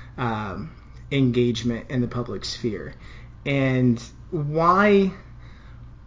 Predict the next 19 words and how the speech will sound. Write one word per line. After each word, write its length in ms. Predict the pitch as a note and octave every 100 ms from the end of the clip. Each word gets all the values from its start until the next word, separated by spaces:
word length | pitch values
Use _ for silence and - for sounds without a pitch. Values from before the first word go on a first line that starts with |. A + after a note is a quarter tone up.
| - -
as, 240 | C#3+ F3+
as 260 | - F3 F#3+
a 80 | F#3
white 240 | E3 D3
evangelical 600 | C#3 C3 B2 A#2+ A#2 A2
Christian, 640 | G2+ - F2+ - F2+ D2+ - - -
why 360 | C#3 D3 D#3 F#3
do 80 | F3+
you 140 | E3
feel 300 | - D#3 D3
like 340 | C3 A#2+ A#2
the 760 | A#2 B2+ B2+ A#2+ A#2 A#2 A2+ F#2 B2+
demeanor 800 | B2+ B2 C#3 D#3 D#3 D3 C#3+ C#3+ - - - -
of 420 | C3+ C3 B2+ B2+ C3
Donald 380 | C3+ B2+ A#2+ A#2
Trump 380 | - A#2 G#2+
and 100 | A2+
everything 460 | A2+ A2+ A2 A2 G2+
has 340 | G2+ A2+ B2